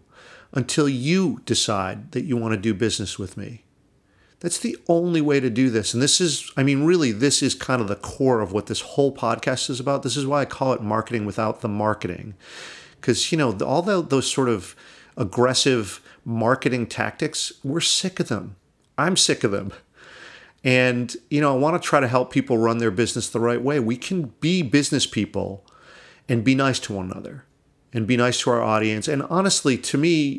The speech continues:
it's the only way to stand out, which is, "Hey, listen,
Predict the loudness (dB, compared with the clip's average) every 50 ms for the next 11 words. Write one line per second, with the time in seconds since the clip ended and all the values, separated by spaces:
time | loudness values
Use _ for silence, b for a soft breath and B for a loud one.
0 | -8 -10 -8 -6 -6 -4 -4 -4 -4 -4 -4 -2 -2 -4 -4 0 0 2 2 2
1 | 2 2 2 2 2 2 2 2 0 0 -2 0 -2 -2 -2 0 0 -2 -2 -4
2 | -6 -12 _ _ B B B B B B B B B 0 0 2 4 2 2 2
3 | 2 0 2 2 4 2 2 0 0 -2 -4 -4 -8 -12